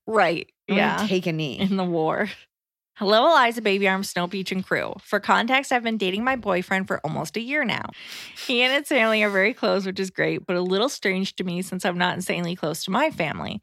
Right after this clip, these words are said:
Speaker 2: Okay.
Speaker 1: Anyway, he was at their house, and his mom gave him two old purses to give to me. I was not there to politely refuse the purses.
Speaker 2: Oh.
Speaker 1: While both of them are very nice, they are not my style at all.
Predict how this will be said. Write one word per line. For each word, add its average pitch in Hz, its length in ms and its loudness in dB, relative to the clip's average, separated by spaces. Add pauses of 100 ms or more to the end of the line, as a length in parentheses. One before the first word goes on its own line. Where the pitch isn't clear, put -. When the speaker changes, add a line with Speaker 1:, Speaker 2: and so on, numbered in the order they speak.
(140)
Speaker 2:
Okay. 135 120 -12
Speaker 1:
Anyway, 214 480 2 (200)
he 226 80 -2
was 226 80 0
at 294 100 2
their 415 140 2
house, 220 360 4
and 202 60 0
his 190 140 0
mom 190 220 0
gave 185 200 0
him 180 140 -2
two 226 240 -4
old 190 260 -2
purses 170 360 -4
to 170 100 -4
give 160 220 -4
to - 120 -10
me. - 140 -8 (480)
I 185 100 6
was 220 160 -2
not 202 200 2
there 165 320 0
to - 120 -6
politely 180 460 -2
refuse 180 400 -6
the 170 80 -10
purses. 156 420 -4
Speaker 2:
Oh. 123 300 -6 (320)
Speaker 1:
While 196 140 4
both 202 220 2
of 254 100 -10
them 302 140 2
are 294 80 2
very 240 220 2
nice, 220 300 2
they 220 160 0
are 220 80 2
not 165 320 2
my 165 160 0
style 156 680 -2
at 143 320 0 (180)
all. 151 460 2